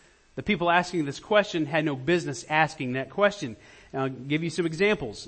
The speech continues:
in Matthew twenty, which you don't need to turn there. The blind see. It, clear, I mean, there's clear testimony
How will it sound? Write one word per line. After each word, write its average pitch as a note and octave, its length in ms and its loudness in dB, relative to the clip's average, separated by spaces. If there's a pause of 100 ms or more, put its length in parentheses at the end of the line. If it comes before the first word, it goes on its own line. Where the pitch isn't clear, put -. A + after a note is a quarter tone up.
in C#3 200 0
Matthew C#3 300 0
twenty, D#3+ 300 -2
which B2 160 -6
you D#3+ 80 -4
don't D#3+ 100 -4
need E3+ 120 -2
to E3 80 -10
turn E3 160 -2
there. D3+ 240 -2 (360)
The D3 100 -6
blind F#3+ 380 6
see. A#3 480 -2 (1160)
It, G3 160 -2 (440)
clear, B3+ 400 0
I G#3 100 0
mean, A3 140 0
there's A3+ 220 0
clear B3+ 560 0 (220)
testimony G#3+ 720 0